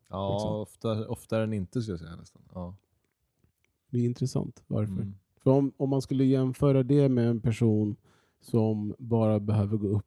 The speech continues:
Speaker 2: och göra en enkel presentation av någonting som har hänt på arbetet, och den personen är lite tveksam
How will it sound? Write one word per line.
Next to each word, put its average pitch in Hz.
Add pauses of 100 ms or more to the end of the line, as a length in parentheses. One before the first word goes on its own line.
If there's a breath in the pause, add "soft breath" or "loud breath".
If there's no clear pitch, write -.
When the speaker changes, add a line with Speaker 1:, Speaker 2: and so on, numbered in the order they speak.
Speaker 2:
och 107
göra 104
en 95
enkel 107
presentation 110
av 107
någonting 104
som 104
har 101
hänt 104
på 110
arbetet, 113 (100)
och 123
den 110
personen 101 (420)
är 131
lite 123
tveksam 95